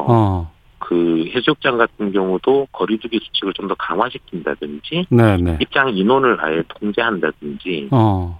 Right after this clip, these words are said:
Speaker 2: 하는 식으로 각 지자체별로 이런 부분들을 되게 신경을 쓰면서 방역은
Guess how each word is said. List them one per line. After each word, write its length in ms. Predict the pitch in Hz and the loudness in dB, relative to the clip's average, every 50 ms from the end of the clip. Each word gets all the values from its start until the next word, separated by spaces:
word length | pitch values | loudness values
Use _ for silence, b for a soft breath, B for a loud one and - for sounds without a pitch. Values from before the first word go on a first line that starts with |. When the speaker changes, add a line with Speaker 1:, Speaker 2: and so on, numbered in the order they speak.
| - _ | -6 _
Speaker 2:
하는 180 | - 131 131 131 | 0 2 2 2
식으로 260 | - - 113 110 101 | 2 0 0 0 0
각 200 | - - 98 - - | -2 -2 -6 -6 -4
지자체별로 840 | - - 151 143 - _ 127 110 107 95 95 98 104 127 151 160 160 _ _ _ _ _ _ _ | 0 0 0 0 0 _ -2 0 0 0 2 4 4 4 4 2 0 _ _ _ _ _ _ _
이런 220 | 120 123 127 127 | 0 0 0 2
부분들을 560 | 120 135 135 120 120 110 90 95 87 85 80 78 | 0 0 0 0 -2 -2 -2 0 0 0 -2 -2
되게 300 | - 82 78 87 85 82 85 | -6 -6 -2 -2 -2 -2 -2
신경을 420 | - - - 117 131 139 135 123 - - | -6 -8 -2 0 0 2 2 0 0 -2
쓰면서 260 | 131 131 117 - - | -4 -4 -4 -4 -6
방역은 520 | - - 80 78 78 80 90 92 87 82 | -8 -8 -8 -6 -4 -2 -2 -2 -4 -6